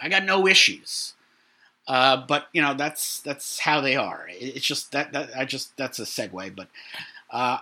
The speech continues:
I can't stand people that, you know, nickel and dime you for that kind of stuff. And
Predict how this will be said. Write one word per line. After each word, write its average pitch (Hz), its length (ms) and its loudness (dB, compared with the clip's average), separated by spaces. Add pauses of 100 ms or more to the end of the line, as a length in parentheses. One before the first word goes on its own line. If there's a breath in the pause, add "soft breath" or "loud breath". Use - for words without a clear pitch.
I 143 40 -4
can't 160 300 0
stand 147 300 0
people 123 280 -6
that, 113 140 -8 (160)
you 127 100 -6
know, 101 180 -8 (140)
nickel 143 280 -4
and 113 120 -6
dime 127 240 0
you 123 60 -4
for - 140 -12
that 104 220 -10
kind 110 180 -8
of - 40 -8
stuff. 92 460 -8
And 104 220 -12